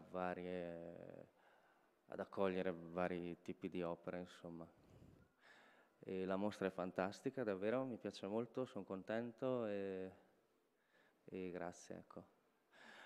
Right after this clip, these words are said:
E anche qua appunto c'è un bel dialogo tra gli animali, e quelli veri, quelli che poi l'uomo ha, ha cambiato, e ha mescolato, ha,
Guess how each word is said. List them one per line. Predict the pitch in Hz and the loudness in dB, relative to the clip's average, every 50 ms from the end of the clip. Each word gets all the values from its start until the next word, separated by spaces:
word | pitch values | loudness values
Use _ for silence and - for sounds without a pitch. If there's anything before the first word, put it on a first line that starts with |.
| - - | -8 -4
E | 104 | -2
anche | 107 98 135 127 | 0 2 2 4
qua | - 120 117 | 8 8 8
appunto | 117 - 117 117 113 - 117 | 8 6 2 2 4 4 2
c'è | - - 110 | 2 4 2
un | 107 104 | 2 2
bel | 104 107 107 104 | 4 2 2 2
dialogo | 95 104 107 104 104 110 113 113 110 98 | 2 2 2 4 4 4 4 2 2 0
tra | - 104 | 0 -2
gli | 98 98 98 | -2 0 -2
animali, | 98 101 104 101 107 110 113 110 113 110 107 110 110 110 110 110 | -2 -2 -2 -2 0 0 0 2 0 0 0 0 0 0 -2 -2
e | 110 101 104 104 101 101 98 - - - - - - - - - - _ - - | -4 -2 -2 0 0 -2 -2 -4 -8 -14 -20 -20 -20 -20 -20 -20 -20 _ -20 -12
quelli | - - 104 98 101 101 | -4 0 0 2 2 0
veri, | 92 95 98 95 104 110 113 110 110 107 | 2 2 2 4 4 4 4 2 2 0
quelli | - - 104 101 98 | -2 -2 0 0 0
che | - - 98 | 0 -2 -2
poi | - - 104 104 104 101 | 2 4 4 6 6 4
l'uomo | 101 104 104 104 104 104 104 104 104 101 101 98 | 4 4 4 4 4 4 4 4 2 2 4 2
ha, | 98 98 98 98 95 92 92 92 - - - - - - - - - | 2 2 2 0 0 -2 -4 -6 -8 -14 -20 -20 -20 -20 -14 -6 -4
ha | 107 101 | -4 -2
cambiato, | - - 101 98 98 101 101 98 98 98 104 110 - - - 107 104 104 98 98 98 | 2 2 2 2 4 4 4 6 6 4 2 0 -2 0 0 2 4 4 2 2 0
e | 95 92 92 95 92 90 92 - - - - - _ _ _ _ _ _ _ _ _ _ _ _ _ _ _ _ _ _ _ _ - - - | 0 -2 -2 -2 -4 -4 -8 -10 -16 -20 -20 -20 _ _ _ _ _ _ _ _ _ _ _ _ _ _ _ _ _ _ _ _ -18 -8 -2
ha | 98 98 | -2 0
mescolato, | 95 101 98 - - - 104 95 92 92 95 98 107 - - - 104 98 98 95 | 0 -2 -4 -6 -4 0 2 2 2 2 0 -2 -4 -6 -6 -4 -2 -2 -2 -2
ha, | 92 92 90 90 | -2 -2 -4 -6